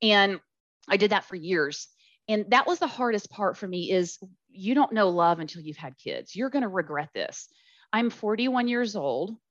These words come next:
I have a husband and three dogs, a lot of friends, good family, and I know exactly what love is.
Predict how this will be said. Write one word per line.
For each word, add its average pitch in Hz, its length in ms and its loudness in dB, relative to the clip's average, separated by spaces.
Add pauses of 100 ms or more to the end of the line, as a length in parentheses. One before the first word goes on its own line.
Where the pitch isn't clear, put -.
(440)
I 185 100 6
have 180 500 4
a 180 40 -2
husband 185 500 -2
and 185 140 -2
three 185 320 -8
dogs, 180 640 4
a 185 40 0
lot 202 560 6
of 226 120 0 (160)
friends, 208 580 -2 (340)
good 226 300 4
family, 208 760 -4
and 190 200 -2
I 185 160 0
know 180 180 0
exactly 147 540 -4
what 113 180 -4
love 98 180 -6
is. 80 360 -8